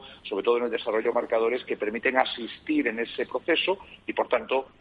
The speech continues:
eh, identificar si los genes que tú deseas que sea, y que has identificado como responsables de ciertas características están o no presentes. Eh, ya hace unos cuantos años sí que se desarrolló tecnologías de ingeniería genética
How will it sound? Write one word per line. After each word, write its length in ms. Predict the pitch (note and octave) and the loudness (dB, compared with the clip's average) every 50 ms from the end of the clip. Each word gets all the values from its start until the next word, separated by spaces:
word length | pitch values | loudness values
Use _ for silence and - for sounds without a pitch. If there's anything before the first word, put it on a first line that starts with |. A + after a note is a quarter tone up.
| - | -2
eh, 240 | - G2+ G2+ F2+ - | 2 2 2 2 2
identificar 640 | - G#2+ G#2+ G#2 - - - A#2 G#2+ - A#2 A#2 - - | 0 0 0 0 0 -4 -10 -6 0 2 2 2 2 -2
si 80 | - A2 | -4 -4
los 120 | A2 G#2 - - | -2 -2 -2 0
genes 340 | - D3 C#3 C3 A#2+ G#2+ - | 2 2 2 2 0 -2 -4
que 140 | - - A2 | -6 -12 -12
tú 340 | - - - C3+ C3 B2 A2 - - - - - - | -10 -6 -4 -2 -2 -2 -4 -6 -14 -20 -20 -12 -2
deseas 560 | - - G#2+ - - D3+ D3+ C3 A2 F#2+ - - - | 0 2 2 2 4 4 4 4 4 2 0 -8 -12
que 120 | - A2+ - | -12 -14 -10
sea, 240 | - A#2 A2+ A2+ A2+ G2+ | -4 -2 0 0 0 -2
y 100 | A#2 G2 | -4 -8
que 140 | - - C3 | 0 2 2
has 120 | A#2+ - | 2 0
identificado 920 | C3 A#2+ A2+ G#2+ - - - A2 - C#3+ D#3 D#3 C3 G2 - - - - _ - | -2 -6 -6 -8 -10 -14 -12 -4 2 4 4 4 4 0 -6 -10 -18 -20 _ -16
como 220 | - G#2+ F#2+ G2 | -14 -8 -8 -8
responsables 580 | G2 F#2 - - F#2+ F2+ - A2 G#2 G#2+ A2+ G#2+ | -8 -8 -10 -12 -14 -12 -8 -8 -6 -6 -6 -8
de 80 | A2 G#2+ | -8 -8
ciertas 360 | - A#2+ G#2+ - A#2+ A#2 - | -8 -10 -8 -8 -8 -8 -4
características 800 | - A#2+ A2+ A2+ - - A#2 A2+ A2+ A2 - - - A#2+ A#2+ - - - | -4 -4 -4 -4 -6 -6 -6 -6 -6 -8 -8 -6 -2 -2 -2 -2 -4 -14
están 240 | - - - G#2+ G2 | -10 -4 -2 -2 -2
o 60 | F#2+ | -2
no 140 | F#2 F2+ - | -4 -6 -8
presentes. 480 | - F2 - - - - - - - - - - - - - - - - | -10 -14 -14 -14 -18 -18 -20 -20 -20 -20 -16 -12 -12 -12 -12 -12 -8 0
Eh, 460 | - B2 A#2+ B2 - - - - - - | 4 4 6 4 4 0 -10 -18 -12 -4
ya 140 | - F3+ | -2 -2
hace 140 | F#3 - - - | -2 -4 -6 -8
unos 140 | - E3+ - | -8 -8 -6
cuantos 420 | - D#3 D#3+ D3 - D#3+ D3+ - | -4 -6 -6 -2 -2 -4 0 2
años 380 | G3 F#3 F3+ E3+ D3+ D#3+ G3+ G3+ - - - - - - - | 2 2 2 0 -6 -6 -6 -8 -10 -12 -14 -20 -20 -20 -16
sí 80 | - C#3+ | -12 -8
que 100 | - D3 | -8 -8
se 140 | C#3 - C#3+ | -4 -4 -4
desarrolló 680 | C3+ B2+ - - A#2+ A#2 B2 B2 C3+ D3+ D3+ D#3 D#3 - - - - - - | -4 -4 -6 -6 -4 -4 -2 0 2 4 4 2 2 -2 -10 -18 -20 -12 -4
tecnologías 640 | - G#2+ G#2 G#2 G#2 G2+ - - D3+ D3+ B2+ A2+ C3 - - - - - | -4 0 2 2 2 2 2 0 0 2 4 4 2 2 -2 -8 -8 -12
de 60 | G#2 | -12
ingeniería 420 | F#2 - - G2+ G2 A2 B2 B2 | -10 -8 -6 -2 0 2 2 2
genética 640 | - - B2 C3 C#3 - - - - - C3+ C#3 - | 2 -2 -6 -6 -6 -8 -8 -10 -2 0 -2 -2 -2